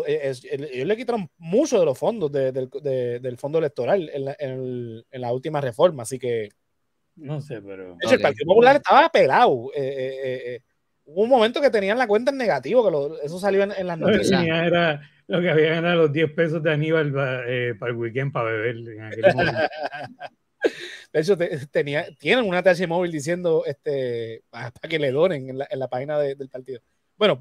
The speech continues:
Speaker 1: vamos a, a, a hablar sobre los resultados. Eh, ¿verdad? Que a mí me va y me viene quién sea el presidente. Pero mira, esto fue hasta el momento en que yo chequeé. Estos son los resultados. Eh, Luis Javier,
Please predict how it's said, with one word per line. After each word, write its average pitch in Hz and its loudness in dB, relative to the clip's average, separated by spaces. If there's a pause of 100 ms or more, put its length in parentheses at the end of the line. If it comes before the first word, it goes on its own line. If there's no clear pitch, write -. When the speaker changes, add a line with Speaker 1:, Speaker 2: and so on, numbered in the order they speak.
Speaker 1:
vamos 311 8
a, 302 4
a, 277 6
a 240 4
hablar 226 4
sobre 247 6
los 233 4
resultados. 226 2 (920)
Eh, 160 -2
¿verdad? 185 2
Que 226 0
a 180 0
mí 208 -6 (460)
me 170 -6
va 156 6
y 202 4
me 226 -2
viene 220 -2
quién 202 -4
sea 208 4
el 202 0
presidente. 185 -2 (360)
Pero 196 -2
mira, 190 0
esto 190 -2
fue 277 0 (400)
hasta 170 -2
el 156 0
momento 160 -6
en 233 -10
que 233 -4
yo 233 2
chequeé. 208 -4 (440)
Estos 160 -10
son 196 -2
los 208 2
resultados. 190 2 (120)
Eh, 131 -2
Luis 151 -2
Javier, 208 4